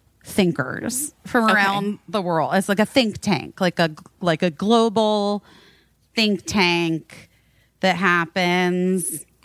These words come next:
Speaker 2: This is, the thing that Paris was invited to was the Summit of the Americas on Thursday, June ninth, Bi-, President Joe Biden's Summit of the Americas.
Speaker 1: Okay.
Speaker 2: And she
Speaker 1: So
Speaker 2: said,
Speaker 1: that's,
Speaker 2: "I was,
Speaker 1: that's different.
Speaker 2: I was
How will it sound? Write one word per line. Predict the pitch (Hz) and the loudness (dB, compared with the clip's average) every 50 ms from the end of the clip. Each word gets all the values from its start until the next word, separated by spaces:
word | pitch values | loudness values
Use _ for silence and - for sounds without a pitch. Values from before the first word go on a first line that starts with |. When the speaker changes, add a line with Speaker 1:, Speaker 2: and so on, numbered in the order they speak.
| _ - | _ -6
Speaker 2:
This | 180 165 240 254 - - | 0 2 2 2 2 0
is, | 311 294 285 262 - | 0 0 0 -2 0
the | 185 208 226 | -2 -2 0
thing | - 277 247 254 262 | 2 2 2 2 2
that | 262 269 - 262 | 2 0 -2 -2
Paris | - - 220 202 202 208 - | -4 -2 0 0 0 0 -2
was | 208 190 185 | -4 -2 0
invited | 202 196 185 165 151 147 151 156 156 - | 0 0 0 0 0 -2 -2 -4 -4 -4
to | - 185 175 165 | -2 -2 -2 0
was | 139 160 160 151 | 0 -2 -2 -2
the | 147 151 | -2 -4
Summit | 151 - - 170 156 160 - - | -4 -2 -2 -2 -2 -2 -2 -2
of | 156 151 143 | -4 -4 -2
the | 156 147 | -2 0
Americas | 139 139 139 131 123 131 139 139 - - - - - 65 76 101 180 180 - - - - - _ - | 2 2 2 2 2 2 0 -2 -4 -8 -8 -8 -8 -6 -6 -6 -6 -6 -8 -8 -10 -12 -10 _ -2
on | 143 143 139 139 | 0 0 0 0
Thursday, | 139 - 151 135 131 127 139 - - - 135 120 127 135 | 0 0 0 0 0 0 -4 -6 -4 -4 -2 -2 -2 -2
June | 143 - 151 143 139 135 135 139 | -4 -4 -2 0 2 2 2 2
ninth, | 135 127 113 90 80 - - - - | 2 0 0 -2 -4 -8 -12 -8 -2
Bi-, | - 165 156 - - - | 0 0 0 0 -4 -6
President | - 170 156 156 156 170 170 147 143 | -4 -2 -2 -2 -2 -2 -2 -2 -2
Joe | 160 151 | -2 0
Biden's | 131 131 123 127 127 127 127 135 143 - | 0 0 0 0 0 0 -2 -2 -2 -2
Summit | - 160 139 127 127 - - | -2 -2 -2 -2 -2 -4 -4
of | 135 135 139 | -6 -4 -2
the | 131 123 | -2 0
Americas. | 123 120 104 90 98 120 - - - - - - - - - - - - - - - - | 0 0 0 0 -2 -2 -4 -4 -6 -4 -4 -6 -6 -10 -12 -16 -20 -20 -20 -6 -2 -2
Speaker 1:
Okay. | 220 226 220 226 185 156 151 151 156 190 196 180 _ _ _ _ | 0 2 2 2 0 0 -2 -4 -6 -8 -10 -12 _ _ _ _
Speaker 2:
And | - 180 185 | -2 0 0
she | - 214 208 | 2 2 4
Speaker 1:
So | 196 | 4
Speaker 2:
said, | 180 170 | 4 2
Speaker 1:
that's, | 156 - 160 | 2 0 0
Speaker 2:
"I | |
was, | 175 185 175 | 0 2 0
Speaker 1:
that's | 160 151 151 - | 0 -2 -2 -6
different. | - 143 - - 190 | -8 -4 -2 0 0
Speaker 2:
I | |
was | 190 196 185 | 0 -2 -4